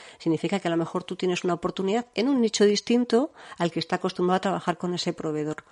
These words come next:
o que de repente tú eres capaz de ofrecerle algo que el anterior proveedor,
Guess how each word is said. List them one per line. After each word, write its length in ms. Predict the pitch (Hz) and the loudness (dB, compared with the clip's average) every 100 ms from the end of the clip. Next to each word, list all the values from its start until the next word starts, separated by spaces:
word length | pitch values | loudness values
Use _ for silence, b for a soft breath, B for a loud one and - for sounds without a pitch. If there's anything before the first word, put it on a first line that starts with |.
| B B B | B B B
o 140 | 185 | -2
que 120 | 175 | 2
de 80 | 156 | 0
repente 400 | 160 151 175 208 | 0 -2 -2 -2
tú 100 | 185 | 0
eres 180 | 180 - | -2 0
capaz 420 | 185 185 240 - | -2 0 -2 -4
de 120 | - 185 | -10 -10
ofrecerle 560 | - 170 185 190 180 - | -8 -6 -4 -2 -2 6
algo 480 | 185 220 214 262 - b b b - | 6 8 4 2 0 b b b -2
que 100 | 180 | 0
el 80 | |
anterior 420 | 160 160 165 170 165 | 0 0 0 0 -2
proveedor, 540 | 180 180 190 214 - | 0 2 2 2 0